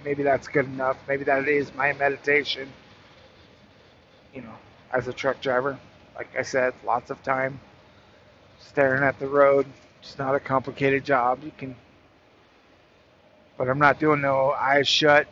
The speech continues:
meditation. It's, uh,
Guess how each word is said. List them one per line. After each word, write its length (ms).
meditation. 800
It's, 320
uh, 300